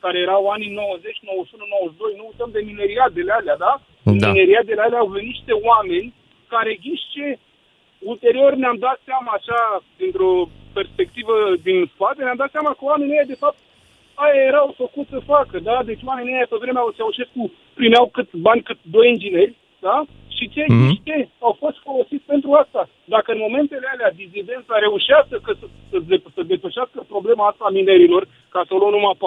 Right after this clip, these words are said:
Speaker 1: asta, atunci poate și noi am fi avut, eh, mai mult, eh, succes cu dizidența. Dar lucrurile astea, dacă nu au fost, eh, știi cum e, dacă nu bați fierul cât e cald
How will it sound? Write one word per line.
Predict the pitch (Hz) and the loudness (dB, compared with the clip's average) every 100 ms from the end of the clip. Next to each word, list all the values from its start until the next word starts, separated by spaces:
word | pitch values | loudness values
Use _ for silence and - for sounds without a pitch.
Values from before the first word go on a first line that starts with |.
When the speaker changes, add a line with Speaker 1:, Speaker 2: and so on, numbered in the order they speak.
| 156 | -4
Speaker 1:
asta, | - 220 262 _ _ | -2 -6 -6 _ _
atunci | 214 220 302 311 285 | -4 -4 -4 -4 -4
poate | 294 285 294 | -4 -4 -8
și | - | -4
noi | 311 277 | 0 0
am | 247 214 | 0 -4
fi | |
avut, | 226 214 262 - | -4 -4 -8 -12
eh, | 262 254 240 _ _ - | -12 -10 -12 _ _ -8
mai | 208 233 | -4 -2
mult, | 262 - | -2 -6
eh, | 262 254 254 - | -8 -6 -6 -8
succes | 247 - - - - | -12 -6 -2 -2 -4
cu | |
dizidența. | 165 175 175 180 170 139 127 - | -8 -6 0 4 2 0 -14 0
Dar | 208 214 254 | 2 2 -2
lucrurile | 277 294 285 | -8 2 2
astea, | 285 262 262 | 4 2 2
dacă | 247 254 | 0 -4
nu | 277 | -2
au | 480 - | -2 -2
fost, | 539 - | -6 -8
eh, | 269 - - _ _ | -16 -18 -18 _ _
știi | 285 | -14
cum | 233 | -2
e, | 208 | 2
dacă | 214 269 | 2 0
nu | 262 | 0
bați | 254 - | 0 -2
fierul | 269 277 | -8 -8
cât | - | -8
e | 247 - 220 | -10 -4 2
cald | 240 | 2